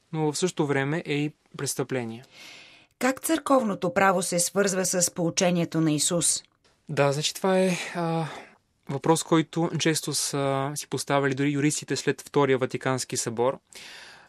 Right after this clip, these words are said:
Speaker 1: Но това е ясно подчертано от, а, съвременната юридическа църковна наука, че, а, правото се корени в, а, учението на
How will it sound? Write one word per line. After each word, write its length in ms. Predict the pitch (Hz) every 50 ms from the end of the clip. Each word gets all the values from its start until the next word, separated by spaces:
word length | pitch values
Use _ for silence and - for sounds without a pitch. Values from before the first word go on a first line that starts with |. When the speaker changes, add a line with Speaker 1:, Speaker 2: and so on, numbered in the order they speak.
| _ -
Speaker 1:
Но 60 | 156
това 160 | - - 175
е 40 | 170
ясно 520 | 175 180 180 - - - 170 160 165 - - - 151
подчертано 840 | - 151 143 - 147 139 135 - - 139 135 135 131 135 139 139 143
от, 360 | 131 - _ _ _ _ -
а, 300 | 139 135 131 131 131 127
съвременната 800 | 127 - 131 135 135 135 135 131 131 120 - - - 131 131 135 -
юридическа 540 | 151 131 127 135 135 - 131 - - - 123
църковна 520 | - 139 131 - - 139 127 131 131 123
наука, 520 | 123 123 120 117 - - 139 147 165 175 180 _ - - - - - - - - - - _ _ _ _ _ _
че, 560 | - - - 151 151 147 147 147 143 151 - - _ -
а, 420 | - 151 143 143 143 139 139 143 156 - - 160
правото 360 | - 156 160 170 175 - - 151
се 140 | - 160
корени 380 | - - 147 147 151 160 170 170
в, 260 | 139 139 151 165 160 - - - - - -
а, 320 | 147 143 143 139 143 147 147
учението 600 | 147 131 - - 143 139 135 135 135 - - 147
на 200 | 139 135 143 151